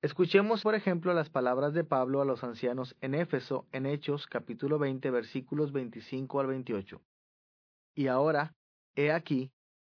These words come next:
yo sé que ninguno de todos vosotros, entre quienes he pasado predicando el reino de Dios,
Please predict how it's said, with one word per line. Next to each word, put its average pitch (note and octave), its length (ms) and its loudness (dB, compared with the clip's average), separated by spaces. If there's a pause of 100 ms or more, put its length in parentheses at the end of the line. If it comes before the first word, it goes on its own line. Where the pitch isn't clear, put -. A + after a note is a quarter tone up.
(180)
yo F3+ 180 4
sé G#3+ 160 2
que G#3 140 2
ninguno E3+ 440 4
de D3+ 140 4
todos G3 400 2
vosotros, C#3+ 680 -2 (140)
entre B2+ 340 -2
quienes B2 400 -2
he D3+ 120 2
pasado D#3 480 2
predicando C3+ 640 0
el A#2 100 0
reino A#2+ 260 0
de E3 140 2
Dios, C#3+ 340 0